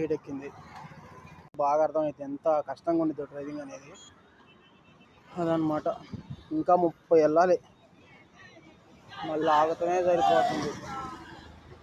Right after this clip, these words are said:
ఛార్జింగ్ కూడా అయిపోవచ్చింది, ఇరవై ఐదు ఉంది ఛార్జింగ్ అంతే. గంట పడుతుంది ఇంకా వెళ్తానికి. ఛీ. నేను కమాండ్ కాడికి వచ్చేసాను. వచ్చానమాట.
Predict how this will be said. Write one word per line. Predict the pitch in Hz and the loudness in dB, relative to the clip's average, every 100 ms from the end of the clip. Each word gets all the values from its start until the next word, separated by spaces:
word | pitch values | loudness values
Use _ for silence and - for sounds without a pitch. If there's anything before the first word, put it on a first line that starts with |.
| - - - - - - - - - - - - - | -20 -20 -20 -20 -20 -20 -20 -20 -20 -20 -20 -20 -6
ఛార్జింగ్ | 156 160 160 170 | 2 2 4 2
కూడా | 170 160 | 4 2
అయిపోవచ్చింది, | 156 165 156 156 147 147 147 | 2 0 0 -4 -6 -4 -4
ఇరవై | 147 151 | -4 -4
ఐదు | 143 | -4
ఉంది | 156 156 | -6 -2
ఛార్జింగ్ | 156 147 151 139 | -2 -2 -6 -10
అంతే. | 135 147 - - - - - - - - - - - - 151 | -12 -14 -14 -20 -20 -20 -20 -20 -20 -20 -18 -18 -20 -8 -4
గంట | 156 156 | 0 2
పడుతుంది | 151 156 170 156 | 2 2 0 0
ఇంకా | 160 | 0
వెళ్తానికి. | 151 160 151 143 147 - - - - - - - - | 0 -2 -6 -6 -16 -16 -20 -20 -20 -20 -20 -20 -14
ఛీ. | - 202 - - _ _ _ _ _ _ - - - _ - _ _ - _ - 180 175 185 | -6 -6 -6 -20 _ _ _ _ _ _ -20 -20 -20 _ -20 _ _ -20 _ -6 -4 0 0
నేను | 180 170 | 0 -2
కమాండ్ | 165 175 170 | -2 -4 -4
కాడికి | 165 160 | -4 -6
వచ్చేసాను. | - 156 156 151 156 - - - - - - - - 156 | -8 -8 -8 -8 -8 -12 -14 -20 -20 -20 -20 -12 -4 -4
వచ్చానమాట. | 147 151 143 139 | -4 -4 -4 -4